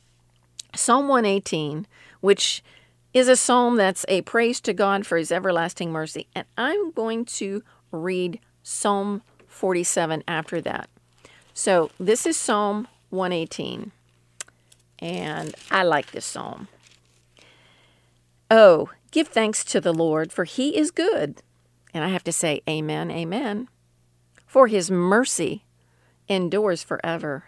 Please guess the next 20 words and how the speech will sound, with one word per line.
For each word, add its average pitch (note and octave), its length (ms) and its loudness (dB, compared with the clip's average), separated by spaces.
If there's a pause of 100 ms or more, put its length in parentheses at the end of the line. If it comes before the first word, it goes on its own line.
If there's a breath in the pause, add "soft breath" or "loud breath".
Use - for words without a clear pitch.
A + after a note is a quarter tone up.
(960 soft breath)
Let D4 220 8
Israel F#3+ 500 0
now E3+ 200 -2
say, E3+ 280 -2
"His D#3+ 260 -6
mercy F3+ 640 0
endures E3 420 -6
forever." F3 520 -4
Let G3+ 180 0
the F#3+ 240 -6
house F#3+ 240 0
of F3+ 160 -2 (220)
Aaron G3 480 2 (280 soft breath)
now E3+ 300 2
say, D#3+ 540 0 (480)
"His E3+ 260 -2
mercy E3 440 -2
endures D#3+ 600 -4 (340)
forever." D3+ 800 -2 (1400)
I E4+ 180 2